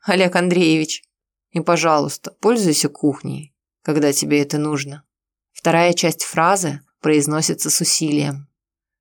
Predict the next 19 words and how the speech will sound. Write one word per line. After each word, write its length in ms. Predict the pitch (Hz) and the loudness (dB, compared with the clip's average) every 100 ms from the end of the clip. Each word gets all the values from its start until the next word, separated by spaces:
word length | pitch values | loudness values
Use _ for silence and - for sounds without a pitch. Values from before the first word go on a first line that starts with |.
| _ | _
Пока 320 | 226 220 320 | -4 2 2
что 280 | 311 - 170 | 2 -2 -4
я 180 | 180 226 | 0 2
вижу 220 | 233 240 | 4 2
только 300 | 233 233 240 | 0 0 2
одну 260 | 233 202 208 | 2 2 2
версию 520 | 165 220 233 - 175 | 4 2 2 0 2
ее 320 | 165 170 190 | 2 2 2
использования, 800 | 190 - 180 165 151 151 143 156 - - | 0 0 0 2 0 -2 -4 -8 -12 -4
которая 360 | 180 180 170 | 0 2 2
может 300 | 170 170 175 | 2 0 0
доставить 440 | 165 165 175 160 156 | 0 0 0 0 0
нам 160 | 165 | 0
обоим 380 | 160 160 269 208 | 0 2 2 2
удовольствие. 800 | 170 175 147 147 - 151 151 180 _ _ _ _ _ _ _ | 2 2 2 0 -4 -8 -8 -12 _ _ _ _ _ _ _
Какую? 580 | - 160 - 147 139 135 _ _ _ _ _ | -6 -2 0 0 -2 -6 _ _ _ _ _
Удивленно. 680 | 147 147 147 147 139 147 - _ _ _ _ - | -4 -2 0 -2 -4 -8 -16 _ _ _ _ -2
О, 340 | 202 208 247 | 2 6 6
да, 640 | 240 160 160 165 156 151 156 | 4 4 4 6 4 2 -2